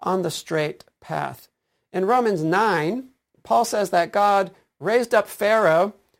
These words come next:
to show his power. And he says that the,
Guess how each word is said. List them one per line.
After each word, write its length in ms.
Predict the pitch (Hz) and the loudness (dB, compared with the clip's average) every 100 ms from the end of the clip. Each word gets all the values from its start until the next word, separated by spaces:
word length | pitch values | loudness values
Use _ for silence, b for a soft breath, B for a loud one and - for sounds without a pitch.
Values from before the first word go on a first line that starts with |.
| _ _ | _ _
to 100 | 190 | -8
show 320 | 165 226 214 | -4 0 0
his 220 | 202 208 - | 0 -4 -6
power. 680 | - 180 208 202 143 135 _ _ _ _ _ _ | -6 0 4 4 0 -4 _ _ _ _ _ _
And 100 | 185 | -2
he 80 | 196 | -2
says 280 | - 247 240 | 0 0 2
that 260 | 196 190 | 0 0
the, 260 | 190 175 | 2 2